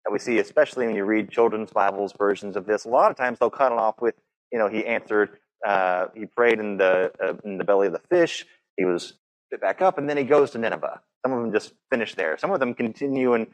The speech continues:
and share the Nineveh part and people repenting, uh, kind of shortchange a little bit of, uh, exactly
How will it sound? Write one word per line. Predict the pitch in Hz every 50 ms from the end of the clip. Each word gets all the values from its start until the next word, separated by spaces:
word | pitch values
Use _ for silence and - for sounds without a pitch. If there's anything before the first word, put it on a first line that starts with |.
| _ _ -
and | 113 110
share | - - 147 147 139 135
the | 117 117
Nineveh | 113 113 123 127 123 113 123 123
part | - - - 113 117 135 -
and | 120 107 107 -
people | - 104 101 113 113
repenting, | 107 101 - - 110 113 - - 117 127 139 - _ _ _ _ _ -
uh, | 117 107 104 104 101 98 101 101 - - - -
kind | 127 120 113
of | 107 104 - _ _ _ _
shortchange | - - - 143 147 - - 131 127 120 110
a | 117
little | 110 113 117 117
bit | 104 101 110 107 104 -
of, | 107 104 98 98 101 101 -
uh, | - 104 98 95 95 92 -
exactly | 101 104 101 101 104 104 - - 101 101